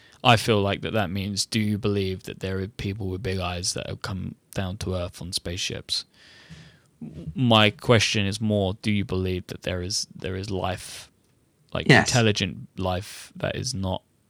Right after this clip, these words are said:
Speaker 1: this show? Um,
Speaker 2: Well, well,
Speaker 1: and
Speaker 2: that, that limits things significantly.
Speaker 1: <laughs> Do you believe that there is intelligent life in the universe?
Speaker 2: Probably.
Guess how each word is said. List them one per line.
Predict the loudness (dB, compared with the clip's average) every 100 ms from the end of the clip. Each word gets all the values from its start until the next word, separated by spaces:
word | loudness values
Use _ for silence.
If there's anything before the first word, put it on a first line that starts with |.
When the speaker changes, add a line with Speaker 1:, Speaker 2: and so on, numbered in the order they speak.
| _ _ _ _ -6
Speaker 1:
this | -2
show? | 2 2 0 -2 -6 -14 _ _ _ _ _ _ _ _ _ _ _ _
Um, | -6 -4 -4 -2 6
Speaker 2:
Well, | 8 8 0 _
well, | 6 8
Speaker 1:
and | 10
Speaker 2:
that, | 6 4
that | 0 0 2
limits | 0 2 2 -2
things | -2 -4
significantly. | -4 2 2 2 -2 0 6 6 4 -6 -6 -4 -4 4
Speaker 1:
<laughs> | 2 2 -10 -14 -8 -6 -6 4
Do | 10
you | 10
believe | 12 10 10
that |
there | 10 8
is | 8
intelligent | 6 6 6 2
life | 2 2 -2 -2
in | 0 0
the | 0 0
universe? | 2 0 0 -4 -4 -6 -12 _ _ _ _ _ _ 8
Speaker 2:
Probably. | 12 12 12 12 10 8